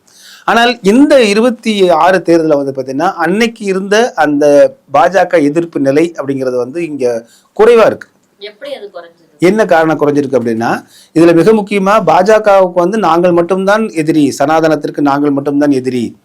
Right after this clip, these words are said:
Speaker 1: எங்களை விட்டா சனாதனத்தை எதிர்ப்பதற்கு உலகத்திலே யாருமே இல்லை" அப்படின்னு பரப்புரை செய்த திமுக, கடந்த இந்த நான்கு, நான்கரை ஆண்டு காலமாக பாஜகவினுடைய நிறைய திட்டங்களுக்கு வந்து இவர்கள் அவர்களை விட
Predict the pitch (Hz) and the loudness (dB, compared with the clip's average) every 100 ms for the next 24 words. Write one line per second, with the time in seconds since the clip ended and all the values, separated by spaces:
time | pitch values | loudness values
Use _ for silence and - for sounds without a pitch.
0 | - _ _ 147 165 170 165 190 185 156 | -20 _ _ -2 2 2 2 2 0 0
1 | 160 165 160 160 156 165 151 147 147 170 | 0 0 0 -2 -2 0 2 2 0 0
2 | 147 139 135 143 175 175 180 170 143 147 | 0 -2 -2 0 0 2 2 4 2 0
3 | 147 156 135 131 143 117 135 127 165 135 | 0 0 0 0 2 0 -2 0 0 0
4 | - _ _ 139 160 165 151 147 139 131 | -8 _ _ 0 0 0 0 0 0 0
5 | 123 117 110 - 156 170 147 120 143 - | 0 0 -4 -2 0 2 0 0 -2 -2
6 | _ - - - 156 214 233 220 180 165 | _ -20 -20 -2 0 2 2 2 2 2
7 | 151 143 151 190 185 170 160 147 139 - | 2 2 0 0 0 2 4 2 0 -4
8 | 139 147 180 170 151 147 143 135 139 139 | -4 -2 0 2 2 2 0 0 0 -2
9 | 117 117 175 - 139 170 226 233 202 175 | -4 -6 -6 -6 0 2 2 2 2 2
10 | 156 165 175 135 143 247 294 190 175 160 | 0 -2 -2 0 0 2 0 0 0 0
11 | 143 143 127 131 165 139 135 135 117 175 | 0 0 -4 -2 -2 -2 -2 -2 0 2
12 | 190 202 220 254 175 | 4 4 4 4 2